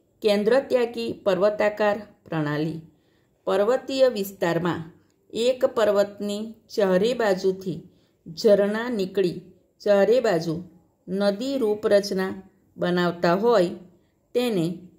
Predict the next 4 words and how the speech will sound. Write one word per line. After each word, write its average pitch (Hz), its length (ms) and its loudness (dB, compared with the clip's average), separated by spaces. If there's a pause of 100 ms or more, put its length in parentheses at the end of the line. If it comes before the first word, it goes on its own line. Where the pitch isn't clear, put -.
(220)
પર્વતાકાર 185 1080 0 (1300)
નદી 202 340 0
રૂપરચના 185 580 2
તરીકે 175 680 0